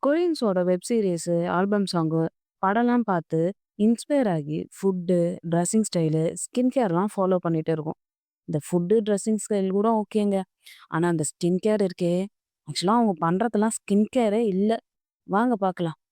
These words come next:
நான் உங்கள் உமையாள். சவுத் கொரியால யாருமே அவங்களோட ஒரிஜினல் ஃபேஸோட வாழ்றது இல்ல. எல்லாருமே பிளாஸ்டிக் சர்ஜரி பண்ணி அவங்களோட முகத்தையே சேஞ்ச்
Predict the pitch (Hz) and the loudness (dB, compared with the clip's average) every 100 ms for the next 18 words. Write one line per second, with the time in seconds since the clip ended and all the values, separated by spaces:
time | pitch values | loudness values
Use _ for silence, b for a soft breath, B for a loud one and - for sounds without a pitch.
0 | _ 220 247 233 175 220 - _ 185 170 | _ 2 4 4 2 0 -4 _ 2 2
1 | 160 175 _ _ _ _ _ _ _ _ | 0 -4 _ _ _ _ _ _ _ _
2 | _ _ _ - - 233 330 - 214 156 | _ _ _ -10 -2 -2 0 0 0 0
3 | 147 147 - - 156 156 156 208 240 185 | 0 -2 -4 -8 -8 -4 -2 0 0 0
4 | 202 - - 170 185 165 151 147 165 185 | 0 -2 -2 0 0 0 0 -2 -2 0
5 | 254 247 - 165 156 - 147 147 165 208 | 0 0 0 -2 -2 -4 -2 -2 -2 -4
6 | _ _ _ - 165 180 185 165 - 220 | _ _ _ -6 -2 0 0 -2 -2 -2
7 | 170 156 - _ _ _ _ _ _ _ | 0 -2 -4 _ _ _ _ _ _ _
8 | 170 180 233 269 233 175 156 190 - _ | 0 2 4 2 2 2 2 0 -4 _
9 | - 190 262 - 294 - 208 175 170 156 | -6 -2 -2 -4 -6 -2 -2 0 -2 0
10 | 160 185 190 175 160 151 156 180 170 170 | 0 2 2 2 0 0 0 0 0 0
11 | 196 220 175 214 - - 233 254 | 0 0 0 0 -2 0 2 0